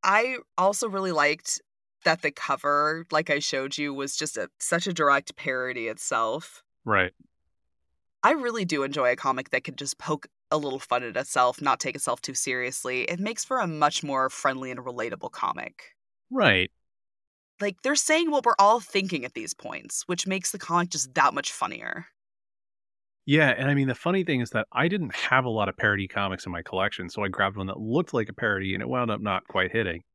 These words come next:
Speaker 2: I'm really jealous that you got to read something this fun, because I've been sitting here
Speaker 1: <laughs>
Speaker 2: cackling the whole time while you've been narrating it.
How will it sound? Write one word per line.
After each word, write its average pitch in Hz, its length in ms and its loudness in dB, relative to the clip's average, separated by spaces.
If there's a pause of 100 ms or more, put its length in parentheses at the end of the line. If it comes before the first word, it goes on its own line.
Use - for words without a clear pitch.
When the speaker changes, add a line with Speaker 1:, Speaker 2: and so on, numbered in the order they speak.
(340)
Speaker 2:
I'm 170 320 6
really 147 320 2
jealous 123 380 2
that 117 100 -2
you 117 120 -2
got 120 160 0
to 123 60 -4
read 117 160 -2
something 107 380 -4
this 101 200 -2
fun, 90 520 0
because 95 500 0 (240)
I've 143 160 4
been 113 120 0
sitting - 200 -2
here 104 140 0
Speaker 1:
<laughs> - 40 -10
Speaker 2:
cackling 95 440 0
the 90 80 -4
whole 95 100 -2
time 92 220 -2
while 90 100 -2
you've 90 120 -4
been 90 160 -4
narrating 90 420 -2
it. 80 140 -10